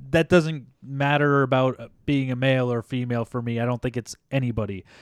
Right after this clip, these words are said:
For me, I just am personally somebody where I don't love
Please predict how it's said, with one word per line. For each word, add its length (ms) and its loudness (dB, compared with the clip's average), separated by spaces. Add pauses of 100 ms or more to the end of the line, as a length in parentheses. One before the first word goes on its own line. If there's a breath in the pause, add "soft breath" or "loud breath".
(160 loud breath)
For 100 -4
me, 220 0
I 160 -2
just 320 -6
am 180 -8 (140)
personally 560 2
somebody 520 -2
where 460 -2 (320 soft breath)
I 140 0
don't 260 4
love 840 -2